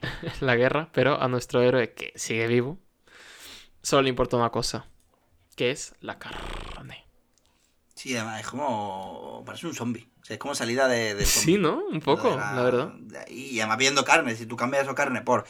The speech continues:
Speaker 2: cerebro y es full, eh, zombie clásico.
Speaker 1: <laughs> Sí, ciertamente. Em, y bueno, pues de alguna forma está vivo y es rescatado de la arena, ojo,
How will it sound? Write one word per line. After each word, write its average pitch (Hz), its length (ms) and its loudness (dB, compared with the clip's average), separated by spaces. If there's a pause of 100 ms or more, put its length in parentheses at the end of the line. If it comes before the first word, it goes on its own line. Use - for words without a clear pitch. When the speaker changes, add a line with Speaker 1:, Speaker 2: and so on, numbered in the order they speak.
(140)
Speaker 2:
cerebro 139 540 6
y 117 180 2
es 135 200 4
full, 151 420 -2
eh, 117 380 2
zombie 123 300 2
clásico. - 320 2 (560)
Speaker 1:
<laughs> 160 600 -4
Sí, - 520 -4 (480)
ciertamente. 131 640 -2 (800)
Em, 113 720 0 (840)
y 117 380 2
bueno, 147 480 -2
pues 123 240 -4
de 170 80 -2
alguna 123 200 0
forma 131 260 -2
está 135 180 -2
vivo 165 360 -2 (220)
y 208 400 0
es 156 220 -4
rescatado 147 480 0
de 160 100 4
la 117 100 2
arena, 139 380 -2
ojo, - 460 0